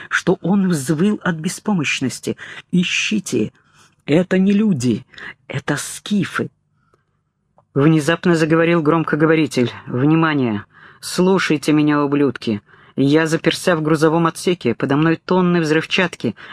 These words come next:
а взрыватель у меня в ладони». Рэмбок закричал торопливо: «Подожди, давай договоримся!» «С отцом своим договаривайся, обезьяна», донесся ответ.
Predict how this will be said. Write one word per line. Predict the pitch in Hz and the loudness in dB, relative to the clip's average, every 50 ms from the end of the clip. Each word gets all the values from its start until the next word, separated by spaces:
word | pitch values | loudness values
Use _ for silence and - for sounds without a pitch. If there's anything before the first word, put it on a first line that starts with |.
| - | -4
а | _ 160 156 | _ 0 0
взрыватель | 160 135 139 160 175 170 202 214 214 - 143 147 | 2 2 2 2 2 2 0 -2 0 0 0 2
у | 143 | 2
меня | 151 156 160 180 196 185 | 2 2 2 2 0 -2
в | 139 113 | -2 -4
ладони». | 123 131 165 175 147 131 135 131 131 135 135 131 _ _ _ _ _ - - _ | 0 0 0 0 2 2 2 2 2 0 -2 -4 _ _ _ _ _ -20 -16 _
Рэмбок | - 127 127 135 131 123 160 156 143 | -2 0 0 0 2 2 2 2 2
закричал | 139 - 147 - 156 - - 151 156 151 | -2 -4 -4 -6 -4 -2 0 0 0 0
торопливо: | _ - 143 151 _ - 165 151 143 | _ -2 -4 -4 _ 0 0 0 0
«Подожди, | 135 - - 143 156 160 143 127 185 156 | 0 0 0 2 2 0 0 -2 -4 -2
давай | 123 135 135 143 165 175 | 0 0 2 4 2 4
договоримся!» | 156 175 160 170 170 175 190 202 160 123 - - 143 127 - - - - - - - - _ _ | 2 2 2 4 2 4 2 0 0 -2 -2 -2 -2 -2 -2 -4 -20 -20 -20 -20 -20 -20 _ _
«С | - - - | -18 -4 -2
отцом | 165 165 _ - - - 196 208 208 | -2 -2 _ -4 -4 0 0 0 0
своим | 202 - - 165 165 165 165 156 156 | -2 -2 0 2 2 2 2 0 2
договаривайся, | 147 147 143 151 147 147 151 147 147 143 143 143 139 - - 147 | 0 2 2 2 2 2 2 2 2 2 0 -2 -2 0 0 0
обезьяна», | 143 139 143 143 143 143 143 147 147 147 147 143 139 | 2 2 0 0 2 2 2 2 2 2 2 0 2
донесся | 143 139 143 143 143 139 - - - - 143 | 0 2 2 0 -2 -2 -4 -4 -2 0 0
ответ. | 139 - 139 139 143 143 - - _ | 0 0 -2 0 0 0 -2 -6 _